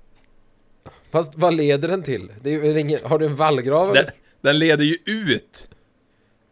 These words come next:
Speaker 2: Det är ju en bro in i
Speaker 1: Ja, fast
Speaker 2: huset och en bro ut ur huset. Det är en bro. Farstubro.
Speaker 1: Fast då har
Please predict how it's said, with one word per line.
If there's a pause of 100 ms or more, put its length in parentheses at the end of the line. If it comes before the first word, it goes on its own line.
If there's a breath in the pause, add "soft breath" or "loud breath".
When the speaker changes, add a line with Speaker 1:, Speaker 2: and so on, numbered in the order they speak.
(360)
Speaker 2:
Det
är
ju
en
bro
in
i
Speaker 1:
Ja,
fast
Speaker 2:
huset
och
en
bro
ut
ur (120)
huset.
Det
är
en
bro. (720)
Farstubro. (260)
Speaker 1:
Fast
då
har